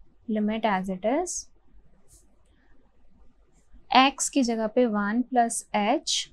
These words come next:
और माइनस वन। ठीक है, minus f of one, तो यही फंक्शन है equal to, और उसके x की जगह पे वन पुट करना, तो वन माइनस वन डिवाइड में h। ठीक है, तो limit h approaches to zero,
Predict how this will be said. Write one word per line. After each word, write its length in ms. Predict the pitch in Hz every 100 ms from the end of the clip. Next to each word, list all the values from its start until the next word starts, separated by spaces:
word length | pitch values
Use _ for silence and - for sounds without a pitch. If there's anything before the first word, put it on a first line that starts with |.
| -
और 120 | 226 214
माइनस 460 | 208 196 214 240 196
वन। 280 | 185 165 185 - - - - _ _ _ _ - - -
ठीक 180 | 220
है, 100 | 247 285 - - - -
minus 480 | 220 214 254 311 -
f 200 | 285 285
of 180 | 302 294
one, 280 | 262 240 254
तो 60 | 285
यही 240 | 262 285
फंक्शन 360 | 294 285 277 285
है 120 | 262
equal 240 | - 254
to, 100 | 247
और 120 | 233 240
उसके 300 | - 262 -
x 160 | 240 -
की 100 | 247
जगह 180 | 226 226
पे 120 | 226
वन 220 | 233 262 269
पुट 200 | 269 -
करना, 320 | - 247 247
तो 120 | 240
वन 240 | 208 202 202
माइनस 400 | 190 196 214 -
वन 180 | 196 240 - - - - -
डिवाइड 400 | 214 196 185 190
में 120 | 269 381 - - -
h। 260 | - - - - - - -
ठीक 180 | 220 277
है, 120 | 359 - _ - - - -
तो 80 | 220
limit 520 | 220 208 240 359 - - - - _ _ -
h 260 | 240 247 247
approaches 600 | 240 220 208 - 214 -
to 120 | 208 202
zero, 340 | 202 190 233